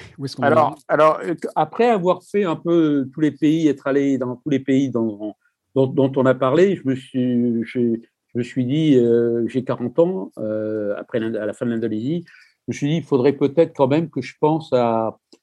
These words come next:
Speaker 2: à travailler dans des structures, euh, un peu plus normales, euh, avec des vraies méthodes de, de mana-, de management, avec des suivis financiers plus sérieux, enfin bon.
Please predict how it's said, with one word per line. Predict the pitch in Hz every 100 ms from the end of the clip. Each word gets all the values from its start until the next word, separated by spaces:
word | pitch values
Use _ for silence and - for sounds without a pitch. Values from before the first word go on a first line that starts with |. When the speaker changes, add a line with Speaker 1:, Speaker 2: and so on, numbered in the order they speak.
| _ _ -
Speaker 2:
à |
travailler | 135 131 139 139 151
dans | 143
des | 127
structures, | 127 - - - 160 165 139
euh, | 131 131
un | 135 131
peu | 143
plus | 143 151
normales, | 147 120 143 147 156 165 180 131
euh, | 120 113 _ _ -
avec | 127 151
des | 139
vraies | 139 127 156
méthodes | 156 151 160 165 139
de, | 139 131 127 _ _
de | 120 143
mana-, | 147 143 147
de | 120
management, | 135 139 143 127 127 139 156 165 143
avec | 123 120
des | 131
suivis | 131 135 135 135
financiers | - 131 127 - 151
plus | 143 -
sérieux, | - 143 135 127 143 156
enfin | - 120
bon. | 123 123